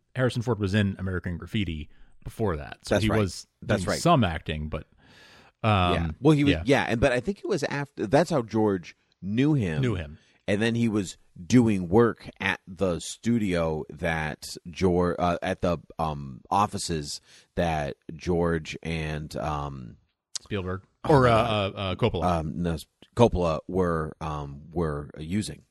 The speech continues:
Speaker 2: Right. It was
Speaker 1: Mm-hmm.
Speaker 2: Coppola's offices. Yeah.
Speaker 1: Because George and Coppola were, were <coughs> excuse me.
Speaker 2: Friends.
Speaker 1: They were friends, and they, they were doing the auditions together, right, for Star Wars and for
Speaker 2: And Apocalypse Now.
Speaker 1: Apocalypse Now.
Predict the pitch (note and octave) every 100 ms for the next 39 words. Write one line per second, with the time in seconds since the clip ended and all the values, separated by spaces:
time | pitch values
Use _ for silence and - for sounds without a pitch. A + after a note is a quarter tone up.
0 | - F2+ C#2 D#2+ G#2+ G#2 - D#2+ D#2 D#2+
1 | - - D2+ - - E2+ D#2 - - -
2 | _ _ _ - - C#3 B2+ - C#3 D#3
3 | D#3 C3 - C3+ A2 - D3+ C#3 C#3+ B2
4 | A#2 G2 G2 G#2+ G2 - A#2 G2+ - _
5 | - A3+ - A#3 - F3 A2 D#2+ - E2+
6 | F2 - - - - - - E3 F#3 D#3+
7 | B2 A#2 - C#3+ B2+ B2 C3 A#2+ B2 C3
8 | B2+ A2+ E3 D#3 B2+ D3+ C#3+ C3+ - G2
9 | C3+ C3+ F2 E2+ G#2 - G#2+ - C3+ C3+
10 | D3 D3+ C3 - A#2+ A2 A2+ G#2 G2+ F#2
11 | F#2 G#2+ G#2+ G2 G2+ F#2+ F2 F2+ F#2 F#2
12 | D3+ C#3+ B2+ C#3 A#2 F2+